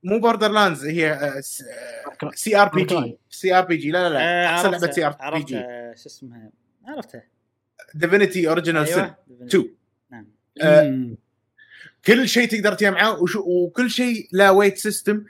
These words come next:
Speaker 1: وأشياء أنت ما تبي تبيع وما تبي تقط عشان ما تتأسف بعدين. عرفت ال-، الشعور هذا؟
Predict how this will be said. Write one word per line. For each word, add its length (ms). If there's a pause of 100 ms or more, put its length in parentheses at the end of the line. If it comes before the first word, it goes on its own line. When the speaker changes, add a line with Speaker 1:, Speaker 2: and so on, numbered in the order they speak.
(280)
Speaker 1:
وأشياء 680 (300)
أنت 160
ما 160
تبي 260
تبيع 400
وما 160
تبي 260
تقط 180
عشان 240
ما 100
تتأسف 540
بعدين. 420
عرفت 320
ال-، 360
الشعور 400
هذا؟ 260